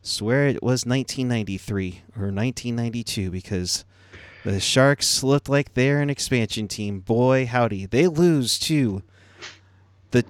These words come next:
three-time Stanley Cup champion Tampa Bay Lightning six nothing. And we welcome you to this edition of Teal Town After Dark. This is your live interactive Sharks post game. We do this after every game. Yeah, we do.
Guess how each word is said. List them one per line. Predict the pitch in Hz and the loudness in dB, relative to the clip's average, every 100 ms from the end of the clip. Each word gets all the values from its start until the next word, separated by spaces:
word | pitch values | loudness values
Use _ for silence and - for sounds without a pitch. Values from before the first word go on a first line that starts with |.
| - - | -10 0
three-time | - 170 208 175 143 123 110 101 | 4 4 2 2 2 2 0 -2
Stanley | - 143 147 135 | 0 0 2 2
Cup | 147 120 | 0 -2
champion | 147 139 147 139 | 0 0 0 -4
Tampa | 123 170 160 - 131 117 | 0 0 0 -2 0 0
Bay | - 135 131 | 2 2 4
Lightning | 131 135 131 123 | 2 -2 -2 -2
six | - 226 - | 2 2 2
nothing. | 170 208 - 151 156 139 - _ _ _ _ _ _ - | 2 2 2 0 -2 -10 -20 _ _ _ _ _ _ -4
And | 113 | 2
we | 127 | 6
welcome | 139 135 135 | 6 4 0
you | 127 | 0
to | 131 | 4
this | 143 - | 4 4
edition | 151 160 165 143 | 2 0 0 -2
of | - | -2
Teal | 247 262 | -2 -2
Town | - 208 202 | 0 0 0
After | 165 180 | 0 2
Dark. | 160 98 | 2 2
This | 143 147 | 2 2
is | 170 160 | 0 2
your | 147 | 0
live | 123 143 147 143 | 0 0 0 0
interactive | 131 131 127 135 - - - - - | -2 -4 -2 -6 -6 -20 -20 -20 -2
Sharks | - 156 - | 0 0 2
post | 165 160 - | 2 2 0
game. | 156 139 | -2 -2
We | 175 | -2
do | 165 | -2
this | 160 147 | -2 -2
after | 127 143 147 123 | -2 -4 -4 -4
every | 160 156 | -4 -4
game. | 143 156 160 170 170 _ - | -4 -4 -2 -4 -8 _ -6
Yeah, | 113 113 104 | -4 -4 -6
we | - 120 | -8 -8
do. | 120 117 104 | -2 0 0